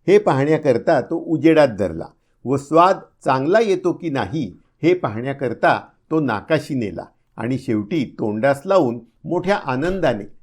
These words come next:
मिटक्या मारीत त्याचे प्राशन केलेसे दाखविले. नंतर तो घरधन्यास म्हणाला, "आमिर साहेब, ही दारू उंची आहे खरी, तरी असावी तशी कडक नाही,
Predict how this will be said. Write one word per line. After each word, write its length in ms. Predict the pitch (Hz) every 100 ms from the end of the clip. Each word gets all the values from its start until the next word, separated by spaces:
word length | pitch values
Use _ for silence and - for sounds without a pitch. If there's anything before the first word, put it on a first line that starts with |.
| -
मिटक्या 500 | 123 131 135 - 165
मारीत 380 | 170 190 160 120 - _ _
त्याचे 260 | 143 120 175
प्राशन 580 | 180 - 101 101 156 160
केलेसे 460 | 156 107 101 -
दाखविले. 580 | 180 180 180 135 104 90 90 - _ -
नंतर 460 | 170 196 196 233 226
तो 340 | 226 - 190
घरधन्यास 720 | 135 131 151 135 139 147 139
म्हणाला, 500 | 143 117 165 180 107 78 _ _ -
"आमिर 300 | 101 113 139
साहेब, 440 | - 98 135 170 104 - _ _ -
ही 160 | 107 139
दारू 400 | 107 101 117 156 127 - -
उंची 440 | 110 107 - 180
आहे 280 | 156 143 180
खरी, 540 | 180 226 202 151 - _ _ -
तरी 360 | 196 220 - -
असावी 440 | 131 - 190 214
तशी 320 | 214 202 226
कडक 420 | 233 - 202 196 147
नाही, 240 | 95 87